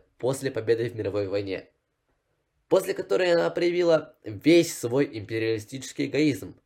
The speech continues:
пытаясь захватить неустойчивую после переворота власти Россию, из-за чего Новая власть, у-, советская власть, уже должна была сфокусироваться на отражении интервенции и на гражданской войне,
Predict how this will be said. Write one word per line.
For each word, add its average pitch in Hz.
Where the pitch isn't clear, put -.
пытаясь 135
захватить 107
неустойчивую 113
после 110
переворота 98
власти 104
Россию, 95
из-за 90
чего 156
Новая 131
власть, 90
у-, -
советская 101
власть, -
уже 117
должна 165
была 151
сфокусироваться 147
на 135
отражении 151
интервенции 117
и 120
на 117
гражданской 107
войне, 107